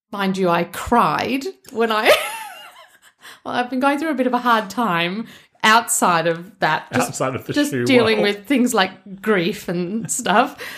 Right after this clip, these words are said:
Speaker 1: Um, so I cried in the, out, just outside the doors of the shop before I did the first exchange 'cause I was just so overwhelmed and couldn't make my <laughs> choice.
Speaker 2: Mm.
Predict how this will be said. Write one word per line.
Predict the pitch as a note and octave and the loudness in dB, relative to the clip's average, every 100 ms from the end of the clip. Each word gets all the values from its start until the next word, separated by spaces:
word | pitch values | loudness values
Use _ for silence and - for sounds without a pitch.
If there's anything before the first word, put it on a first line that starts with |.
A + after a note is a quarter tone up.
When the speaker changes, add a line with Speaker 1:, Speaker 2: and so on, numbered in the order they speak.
| - - | -10 0
Speaker 1:
Um, | A#3 A3 G#3 G3+ - - - - | 2 2 -2 -10 -16 -20 -20 -4
so | - | 2
I | B3 | 2
cried | B3 - D#4 G4 G4+ | 0 0 2 2 -2
in | D#4+ C4 C4 | 0 0 0
the, | C4 - | -4 -2
out, | A3+ A#3 A#3+ | 2 2 2
just | - D4 C#4+ | -4 -2 0
outside | A3 - G#3 | 0 0 -2
the | G3+ | -2
doors | F#3 F3 F3+ | 0 0 0
of | F3 E3 | -2 -4
the | |
shop | F3 - B2+ - B3 B3 - - _ _ _ | -6 -4 -6 -4 -4 -4 -10 -20 _ _ _
before | F#3+ F#3+ F#3+ F3+ | -6 -2 2 4
I | F3 F3 - _ _ - | 2 0 -10 _ _ -10
did | - F3+ | -2 0
the | F3+ | 0
first | F#3+ E3+ F#3 F3 | 2 4 2 -2
exchange | D#3+ - C#3+ C#3 D3+ - | -6 -4 -4 -4 -6 -4
'cause | E3+ | -2
I | F3 | -2
was | E3 F3+ | -2 -2
just | E3+ | 0
so | F3 E3+ | 4 4
overwhelmed | F3+ F3+ D#3+ D3+ C3+ B2+ F3 | 4 2 0 0 -2 -4 -6
and | D#3 | -6
couldn't | F#3+ | -4
make | E3+ E3+ | -2 0
my | - C4 | 4 4
<laughs> | C4 C4+ | 4 2
choice. | - - B3+ - - - | 2 -2 -12 -14 -10 -4
Speaker 2:
Mm. | G2+ G2 F#2 F#2 | -2 -2 -4 -8